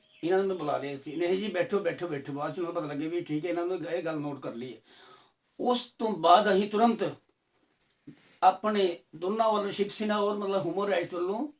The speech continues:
ਐਸ ਐਸ ਪੀ ਸਾਹਿਬ ਨੂੰ ਦਰਖਾਸਤ ਦਿੱਤੀ ਗਈ ਹੈ। ਉਹਨਾਂ ਨੇ ਐਸ ਪੀ ਡੀ ਸਾਹਿਬ ਨੂੰ ਮਾਰਕ ਕੀਤਾ,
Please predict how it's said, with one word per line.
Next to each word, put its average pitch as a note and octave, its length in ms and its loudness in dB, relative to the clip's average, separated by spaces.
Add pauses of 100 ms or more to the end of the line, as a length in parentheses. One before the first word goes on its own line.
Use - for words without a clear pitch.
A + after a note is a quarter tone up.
(100)
ਐਸ F#3+ 200 -2
ਐਸ A#3+ 140 -4
ਪੀ A3 120 -4
ਸਾਹਿਬ F#3+ 200 0
ਨੂੰ F#3+ 80 -4
ਦਰਖਾਸਤ D#3 380 -4
ਦਿੱਤੀ E3+ 260 -4
ਗਈ G3+ 200 -2
ਹੈ। - 140 -6 (260)
ਉਹਨਾਂ A3+ 200 4
ਨੇ A#3+ 80 4
ਐਸ G#3+ 120 0
ਪੀ A3+ 120 -6
ਡੀ E3 140 0
ਸਾਹਿਬ F#3 220 0
ਨੂੰ G3+ 100 -2
ਮਾਰਕ D3 220 0
ਕੀਤਾ, E3 320 -6